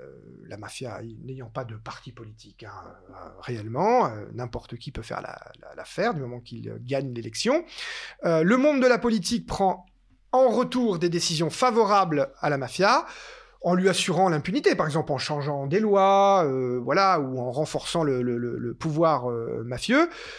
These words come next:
Alors, euh, il y a de grands exemples, hein, de complicité, euh, au plus, dans les plus hautes sphères de l'État,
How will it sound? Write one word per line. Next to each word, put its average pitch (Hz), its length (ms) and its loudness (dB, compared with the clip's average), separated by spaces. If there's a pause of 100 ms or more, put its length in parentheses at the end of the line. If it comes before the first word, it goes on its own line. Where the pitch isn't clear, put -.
(180)
Alors, 156 320 2
euh, 135 80 -2
il 139 60 -6
y 147 120 -4
a - 20 -4
de 139 140 -8
grands 156 440 0
exemples, 151 680 -2
hein, 143 300 -6
de 127 120 -12
complicité, 156 1040 -4
euh, 127 320 -8
au 127 160 -12 (220)
plus, 170 240 -4
dans 139 200 -4
les 135 80 -4
plus 175 160 -6
hautes 156 140 -2
sphères 131 300 -8
de 117 80 -10
l'État, 175 520 -2